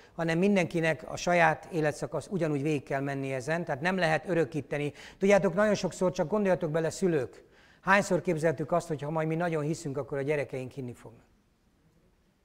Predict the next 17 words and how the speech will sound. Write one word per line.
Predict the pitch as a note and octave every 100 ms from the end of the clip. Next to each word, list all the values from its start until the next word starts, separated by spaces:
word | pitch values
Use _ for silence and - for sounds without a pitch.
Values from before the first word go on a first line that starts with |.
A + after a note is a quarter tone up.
| _ _ _ _ _ _ _ _ _ _ _ _ _ _ _ _ _ _
Talán | - G#3 A3
már | A3+
így | A3+ A3
azért | G3 A#3
elmerjük | A3+ G3 E3+ -
ismerni, | E3 - D#3 D3+
hogy | D3+
ez | D3
nem | C#3+ D3
ettől | C#3+ C#3+ C3+
függ, | D3+
nem? | C3 C#3+ E3 - - - - - - -
Vagy | D3+
még | E3+ E3+
mindig | F3 F3+
kamuzunk | F#3 F#3 F3+ F#3+
magunknak? | F#3 F#3+ F3+ B2